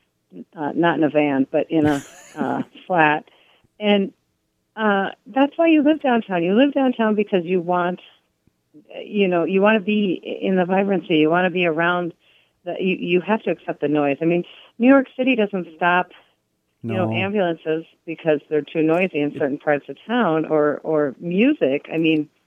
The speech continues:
Speaker 2: Yeah.
Speaker 1: it, that just blew me away that they would do that to, to the people of
Speaker 2: We'll see.
Speaker 1: Icon.
Speaker 2: I
Speaker 1: It
Speaker 2: think there's a solution somewhere, don't you? It's gotta be a solution.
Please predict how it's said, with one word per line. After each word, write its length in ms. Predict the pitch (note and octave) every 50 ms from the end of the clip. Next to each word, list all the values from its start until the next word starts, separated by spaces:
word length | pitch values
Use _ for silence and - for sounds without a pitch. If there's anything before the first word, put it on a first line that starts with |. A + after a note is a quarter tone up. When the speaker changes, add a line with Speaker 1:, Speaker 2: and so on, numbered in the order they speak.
| _ _ _ _ _ _ _ _ -
Speaker 2:
Yeah. 280 | - G#2 G2+ G#2 G2+ -
Speaker 1:
it, 160 | F3+ F3+ F#3
that 180 | A3+ B3 B3
just 240 | - A#3 G#3 - - F#3
blew 260 | F3 F3+ F#3+ F#3+ F#3
me 120 | F#3 F3
away 300 | E3 D#3+ F3 G3+ G#3 G#3
that 160 | F3 E3 D#3+ -
they 280 | E3+ E3 E3+ E3+ E3+ -
would 160 | - E3 D#3
do 140 | D#3 E3+ E3
that 240 | D#3 D#3 C#3 C3+ -
to, 220 | - D#3 D3 D3 D3+ _ _ _ _ _ _ _ _ -
to 60 | E3
the 100 | D3+ D3+
people 280 | - - F#3 E3 D#3+ D3+
of 60 | C#3+
Speaker 2:
We'll 200 | - D3+ D#3 D#3+
see. 120 | - C#3+
Speaker 1:
Icon. 320 | A#2+ C#3+ C#3 C3+ C3+ - - - - -
Speaker 2:
I 60 | F3
Speaker 1:
It 120 | F#3+ A3 G3
Speaker 2:
think 140 | D4 G#3 - _ -
there's 200 | A#3 G3 E3+ E3+
a 60 | C#3
solution 580 | - - - A#2+ G#2+ G#2 G2 - - G#2+ G2 F2
somewhere, 360 | - - G2+ G2 G2+ G#2+ A2
don't 240 | A#2 D#3+ F3+ F3+ F#3
you? 300 | F#3+ F#3+ F#3+ G3 G3 F#3+ _ -
It's 160 | - F3 - -
gotta 260 | - G3+ D#3 A#2 G2
be 120 | F#2 F#2
a 40 | F2+
solution. 520 | - - - F2 F2 F2 - - A2+ F#2+